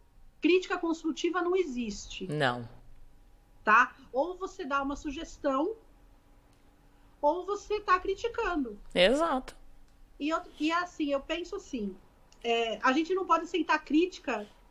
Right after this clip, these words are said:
Speaker 1: construtiva de quem nunca construiu nada.
Speaker 2: Exato. Quem nunca tá aqui do nosso lado. É por isso que eu falo sempre, sempre.
Speaker 1: Né?
Speaker 2: É.
Speaker 1: Então, assim, eu tenho algumas pouquíssimas pessoas que quando viram pra mim e falam assim, "Olha, Storm,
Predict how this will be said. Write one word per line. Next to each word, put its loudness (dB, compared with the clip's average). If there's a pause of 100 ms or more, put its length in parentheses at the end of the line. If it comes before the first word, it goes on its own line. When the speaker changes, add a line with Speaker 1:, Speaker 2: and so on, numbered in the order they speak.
(1040)
Speaker 1:
construtiva 4
de -12
quem 2
nunca 2
construiu 2
nada. 2
Speaker 2:
Exato. 2 (240)
Quem 2
nunca 4
tá 6
aqui 6
do 4
nosso 4
lado. 10
É 8
por 4
isso 4
que 4
eu 6
falo 6
sempre, 4
sempre. 6
Speaker 1:
Né? -4 (420)
Speaker 2:
É. 6
Speaker 1:
Então, 4
assim, 2
eu 8
tenho -2 (240)
algumas 4
pouquíssimas 0
pessoas 0
que -2
quando 2
viram 0
pra 2
mim 4
e 4
falam 0
assim, 0
"Olha, 6
Storm, 0